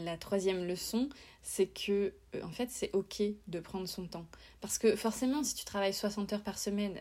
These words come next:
bah, il y a des chances pour que t'arrives à ton objectif beaucoup plus vite que si tu travailles vingt heures par semaine. Encore que, c'est pas sûr, mais en tout cas, voilà, il y a quand même des chances que t'y arrives plus vite. Mais en fait, c'est pas grave, parce qu'on a le droit de prendre son temps.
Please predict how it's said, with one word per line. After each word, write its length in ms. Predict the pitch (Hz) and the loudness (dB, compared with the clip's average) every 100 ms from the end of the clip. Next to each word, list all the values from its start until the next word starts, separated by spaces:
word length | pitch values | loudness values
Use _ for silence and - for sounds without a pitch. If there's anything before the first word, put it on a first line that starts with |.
| - | -6
bah, 140 | 160 | -2
il 40 | 151 | -2
y 40 | |
a 40 | 156 | -2
des 100 | 165 | -2
chances 280 | - 285 | 0 0
pour 120 | 214 - | -2 -4
que 80 | |
t'arrives 300 | 175 170 185 | -2 0 0
à 80 | 196 | 0
ton 160 | 180 165 | -2 -6
objectif 460 | 160 165 - 240 | -6 -8 -2 0
beaucoup 200 | 202 180 | 0 -2
plus 180 | 180 - | -4 -4
vite 380 | 165 202 247 - | 0 0 0 -4
que 80 | 185 | -6
si 140 | - | -8
tu 40 | - | -6
travailles 280 | 170 185 | -2 0
vingt 220 | 190 180 180 | 0 0 -2
heures 80 | 202 | -2
par 160 | 180 | -4
semaine. 280 | - 185 165 - - - - - - - | -4 -4 -6 -12 -18 -18 -18 -20 -20 -10
Encore 260 | 180 - | -2 -2
que, 220 | - 202 165 | 6 6 6
c'est 340 | - - - | 0 0 2
pas 140 | - 196 | 2 2
sûr, 340 | - 214 185 | 4 4 4
mais 240 | 185 196 196 | 2 4 4
en 80 | 180 | 4
tout 100 | - | 2
cas, 220 | 208 185 | 2 2
voilà, 240 | 170 175 | 2 0
il 100 | 147 | -2
y 20 | |
a 40 | 165 | -4
quand 80 | 180 | -4
même 120 | 175 | -4
des 80 | 190 | -4
chances 280 | - 208 | 0 0
que 80 | 208 | 0
t'y 140 | 185 156 | -2 -2
arrives 200 | 160 165 | -2 -4
plus 120 | 165 | -2
vite. 240 | 196 294 - - - - - - - | -2 -2 -8 -20 -20 -20 -20 -20 4
Mais 100 | 196 | 6
en 60 | 208 | 6
fait, 100 | 349 | 2
c'est 140 | - | 2
pas 80 | 185 | 0
grave, 440 | 185 220 233 175 - | 2 0 2 0 -4
parce 100 | - | -2
qu'on 100 | 240 | 4
a 80 | 208 | 4
le 80 | 185 | 4
droit 300 | 175 165 254 | 4 4 4
de 80 | 262 | 2
prendre 240 | 240 226 | 4 4
son 120 | 220 | 6
temps. 240 | 208 190 | 2 2